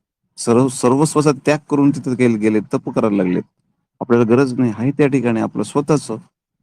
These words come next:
ध्यानधारणा करून, साधना करून आपण स्वामींना समजून घेण्याचा प्रयत्न करूया. पूर्ण ब्रह्म, अखिल विश्वाचं रहस्य काय आहे, हे समजून घेण्याचा प्रयत्न अध्यात्म आपण सर्वांनी केला पाहिजे. प्रत्येक जीवाचा तो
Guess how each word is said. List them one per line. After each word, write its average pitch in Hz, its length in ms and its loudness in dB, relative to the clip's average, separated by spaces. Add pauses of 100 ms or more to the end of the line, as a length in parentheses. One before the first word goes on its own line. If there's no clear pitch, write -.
(100)
ध्यानधारणा 117 500 0
करून, 101 300 0
साधना 123 420 0
करून 101 260 -4
आपण 110 240 -2
स्वामींना 98 540 0 (760)
समजून 147 460 4
घेण्याचा 127 320 0
प्रयत्न 110 380 -6
करूया. 110 400 -4
पूर्ण 113 340 -6
ब्रह्म, 113 500 -4 (100)
अखिल 113 200 -6
विश्वाचं 123 580 -2
रहस्य 117 360 -2
काय 101 240 -4
आहे, 95 80 -4
हे - 540 -14
समजून 110 360 0
घेण्याचा 107 280 2
प्रयत्न - 400 -2
अध्यात्म - 500 -4
आपण 98 280 0
सर्वांनी 98 420 0
केला 101 220 0
पाहिजे. 120 280 2
प्रत्येक 104 420 -2
जीवाचा 101 280 2
तो 107 240 -2